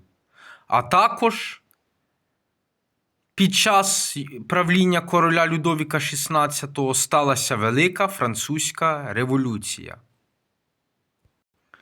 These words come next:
У тисяча сімсот дев'яносто другому році взята під варту королівська родина,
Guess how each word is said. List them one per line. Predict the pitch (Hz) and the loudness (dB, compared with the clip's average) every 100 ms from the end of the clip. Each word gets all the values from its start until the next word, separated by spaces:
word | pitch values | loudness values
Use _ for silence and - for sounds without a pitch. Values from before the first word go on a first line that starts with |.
| _ _ _ _ _ _ _ _ _ - | _ _ _ _ _ _ _ _ _ -10
У | 127 | -2
тисяча | - 214 233 220 220 | 2 4 2 2 2
сімсот | - 214 - 226 208 | 4 4 4 4 4
дев'яносто | 139 147 165 185 - 165 | 4 4 4 4 2 -2
другому | 147 175 147 143 135 | 0 2 4 6 6
році | 135 160 165 - 190 196 - _ _ _ _ _ - - - - | 6 4 2 0 0 -2 -8 _ _ _ _ _ -20 -20 -20 -8
взята | 107 107 180 196 196 185 - | -2 2 4 4 4 4 2
під | - 151 120 | -4 -4 2
варту | 143 180 190 - 196 190 | 6 6 4 -6 -6 -6
королівська | - 151 147 151 190 - - 170 | 0 4 4 4 4 2 0 2
родина, | 165 151 160 113 95 | 2 2 2 2 -2